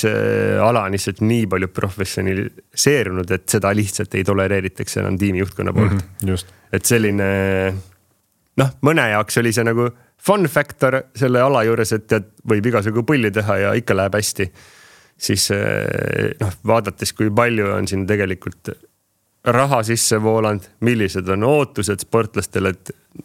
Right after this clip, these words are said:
Speaker 1: nüüd nagu reaalselt ikkagi pigistatakse igalt poolt viimane. Ja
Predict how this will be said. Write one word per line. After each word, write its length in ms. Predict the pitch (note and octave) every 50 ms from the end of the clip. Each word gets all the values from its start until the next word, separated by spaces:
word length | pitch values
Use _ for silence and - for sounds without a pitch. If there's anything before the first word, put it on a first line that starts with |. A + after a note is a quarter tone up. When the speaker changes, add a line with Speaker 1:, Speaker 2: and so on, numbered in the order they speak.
| _ -
Speaker 1:
nüüd 160 | - A2+ A2 G#2
nagu 180 | G#2 G2+ G#2
reaalselt 280 | G#2 A2 G#2 F2+ F2 F#2+
ikkagi 240 | G2+ - A2 F#2 F#2+ G2 - _
pigistatakse 640 | - B2+ G#2+ G#2+ F#2+ - G#2+ - - F#2 - - A2
igalt 240 | G#2 G2 G2 F#2+ -
poolt 160 | - G2+ - -
viimane. 340 | G2+ F#2+ F#2 F#2 F2+ F2+ F2+ - _ - - - - _ _ _ _ _ _ _ _ _ _ -
Ja 840 | G2 F#2+ F#2 F#2 F#2 F#2 F#2 F#2+ F#2+ G2+ - - - - - -